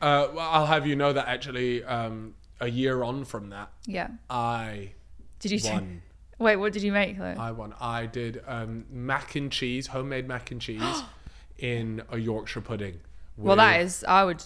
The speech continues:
Speaker 1: vote for that.
Speaker 2: It, it, with, with, um,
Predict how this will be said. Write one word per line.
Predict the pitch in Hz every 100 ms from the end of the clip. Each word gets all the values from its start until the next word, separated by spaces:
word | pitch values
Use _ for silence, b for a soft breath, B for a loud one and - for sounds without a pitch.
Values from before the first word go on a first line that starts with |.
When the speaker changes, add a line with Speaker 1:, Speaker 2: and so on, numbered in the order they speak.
| -
Speaker 1:
vote | 180 175 165
for | 165
that. | 151 - 127
Speaker 2:
It, | 123 135
it, | 120
with, | 120 120 117 -
with, | 117 107 -
um, | 123 107 104 104 104